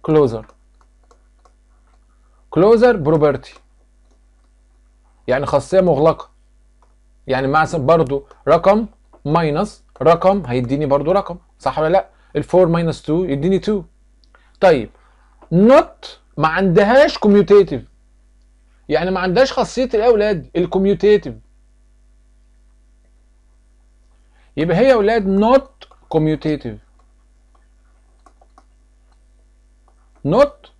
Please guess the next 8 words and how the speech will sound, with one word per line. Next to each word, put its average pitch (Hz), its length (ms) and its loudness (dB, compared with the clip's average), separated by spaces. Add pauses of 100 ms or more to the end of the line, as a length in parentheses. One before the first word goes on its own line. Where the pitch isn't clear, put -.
(120)
commutative. 160 920 2 (840)
خلاص 233 340 2
ازاي؟ 156 500 2 (200)
يعني 147 200 2
ما 165 160 4
ينفعش 180 320 0
فيها 185 200 2
ابدال. 175 380 0